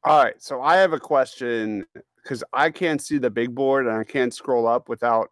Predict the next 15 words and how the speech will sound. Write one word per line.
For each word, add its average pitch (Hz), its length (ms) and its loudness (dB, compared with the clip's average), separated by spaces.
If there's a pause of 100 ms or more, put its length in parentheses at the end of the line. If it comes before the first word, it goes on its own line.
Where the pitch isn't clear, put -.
(580)
doing 131 340 0
anything 123 380 -2
on 120 140 0
this 113 140 -2
trade. 110 360 -2
Is 110 100 -4
there 135 140 4
any 170 120 4
way 160 220 4
I 139 80 4
could 117 400 -6 (400)
not, 117 360 0 (680)
or 113 340 -4
j-, - 100 -20 (280)
like, 117 240 -4